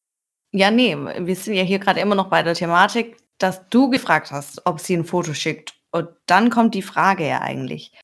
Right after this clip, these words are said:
weil man sich einfach schon zu oft die Finger verbrannt hat bei sowas, ne? Beziehungsweise, weil zu oft die Frage kommt, ja, äh, äh, was ist das für eine Frage? Natürlich wünsche ich mir, äh, ziemlich freizügig oder wie auch immer.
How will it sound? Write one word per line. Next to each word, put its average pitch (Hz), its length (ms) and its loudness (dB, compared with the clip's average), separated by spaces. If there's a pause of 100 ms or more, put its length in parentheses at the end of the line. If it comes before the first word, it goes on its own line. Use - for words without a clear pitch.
(220)
weil 208 200 6
man 254 160 4
sich 196 200 -6
einfach 202 240 0
schon 190 200 -4
zu - 120 -4
oft - 200 -4
die 175 60 -10
Finger 190 240 -4
verbrannt 208 460 0
hat 160 180 -2
bei 139 140 -2
sowas, - 480 -12 (120)
ne? 233 260 -4 (400)
Beziehungsweise, 180 800 0 (320)
weil 190 240 4
zu - 220 -2
oft 196 240 0
die 190 80 -2
Frage 175 400 2
kommt, 175 260 -2
ja, 160 280 0 (420)
äh, 160 300 -2 (760)
äh, 180 220 2 (240)
was 190 240 0
ist 185 160 -4
das 160 160 -4
für 180 100 -4
eine 175 80 2
Frage? 180 460 4
Natürlich 175 600 0
wünsche 175 240 0
ich 156 100 -8
mir, 170 280 0
äh, 160 380 -2 (400)
ziemlich 165 320 -4
freizügig 165 720 -2
oder 165 240 -2
wie 156 100 -4
auch 139 120 -6
immer. 143 280 -6